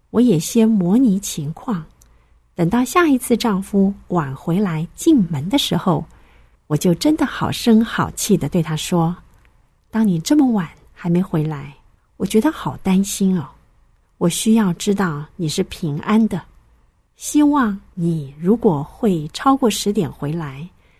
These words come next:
能先打个电话回来告诉我。”这样的表达让丈夫了解了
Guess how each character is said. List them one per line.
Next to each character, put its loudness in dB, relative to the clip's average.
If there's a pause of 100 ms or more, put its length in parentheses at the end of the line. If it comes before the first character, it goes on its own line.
(160)
能 0
先 0
打 -8
个 -8
电 4
话 -2
回 -6
来 -8
告 -6
诉 -10
我。” -12 (1120)
这 0
样 6
的 0
表 0
达 -6 (240)
让 2
丈 0
夫 -4
了 0
解 0
了 -10